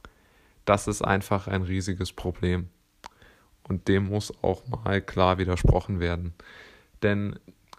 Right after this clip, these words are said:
sie stellen eine Einzelmeinung Drostens, die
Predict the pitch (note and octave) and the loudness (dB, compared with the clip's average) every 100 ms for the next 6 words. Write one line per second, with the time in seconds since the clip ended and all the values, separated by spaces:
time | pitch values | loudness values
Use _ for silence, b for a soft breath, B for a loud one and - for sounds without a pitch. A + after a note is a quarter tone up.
0 | _ _ _ _ F3+ - G#2+ - - A2+ | _ _ _ _ -16 -4 -4 0 4 4
1 | A#2+ A#2 G#2 G2 F2+ A2+ A#2+ A#2 A2+ G#2+ | 4 0 0 2 2 2 0 -2 0 2
2 | A2 G#2+ G#2 - G#2+ A2+ - C3+ C3 - | 0 0 -2 2 2 2 -4 -4 -4 -6
3 | - - _ _ _ - - G2 F#2+ F#2 | -12 -18 _ _ _ -10 -2 0 0 -4